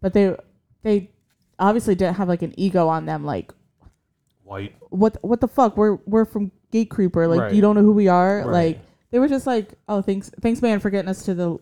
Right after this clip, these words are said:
Speaker 1: lobby." You know,
Speaker 2: Yeah.
Speaker 1: like, it was just, like, one of those things.
Speaker 2: And we did see them the last day when we were leaving after
Speaker 1: Yeah.
Speaker 2: the concert. They're just,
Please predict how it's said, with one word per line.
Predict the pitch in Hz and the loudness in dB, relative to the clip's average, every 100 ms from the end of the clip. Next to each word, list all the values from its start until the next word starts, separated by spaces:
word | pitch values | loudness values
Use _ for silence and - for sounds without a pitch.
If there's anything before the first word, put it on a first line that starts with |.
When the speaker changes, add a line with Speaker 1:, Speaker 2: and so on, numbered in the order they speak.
| - | -10
Speaker 1:
lobby." | 175 175 180 160 | -4 -2 -2 -6
You | 151 175 | -4 -4
know, | 170 165 | -2 0
Speaker 2:
Yeah. | 165 | 0
Speaker 1:
like, | 160 - | -2 -6
it | - | -4
was | 175 180 | -4 -4
just, | 185 - | -8 -10
like, | 175 170 | -10 -10
one | 170 | -12
of | |
those | 165 170 | -12 -12
things. | 196 - 185 - | -12 -12 -12 -8
Speaker 2:
And | 120 | -4
we | 120 | -2
did | 127 120 | -2 -4
see | - 135 | -10 -8
them | 117 107 110 - _ | -6 -8 -10 -16 _
the | - | -12
last | 107 101 98 - | -8 -6 -8 -10
day | 101 95 92 | -10 -10 -10
when | 92 98 | -12 -12
we | 95 | -12
were | 92 | -12
leaving | 98 95 | -12 -12
after | 95 220 | -8 -4
Speaker 1:
Yeah. | 180 | -4
Speaker 2:
the | |
concert. | 160 - 101 | -6 -12 -14
They're | 107 | -14
just, | 120 - | -14 -16